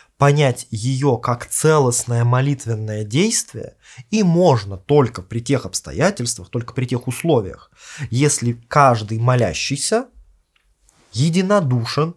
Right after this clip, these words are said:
с происходящим, то есть слышит, о чем призывает его молиться церковь, о чем она в этот момент говорит, какие тайны домостроительства Божия вспоминает,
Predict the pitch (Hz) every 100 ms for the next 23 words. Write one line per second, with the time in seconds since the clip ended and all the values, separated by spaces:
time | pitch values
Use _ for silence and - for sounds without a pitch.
0 | - - 143 143 143 156 139 120 113 117
1 | 117 131 123 - - 156 202 - - -
2 | _ _ _ - 147 135 - 165 127 120
3 | 117 117 123 123 104 101 120 120 113 95
4 | - - - 139 175 208 208 _ - -
5 | - 139 139 165 139 127 127 123 117 120
6 | 117 104 101 110 113 190 - _ - -
7 | - 135 156 147 - 151 135 123 123 120
8 | 131 135 127 117 - 127 135 120 92 82
9 | - 143 127 120 107 147 175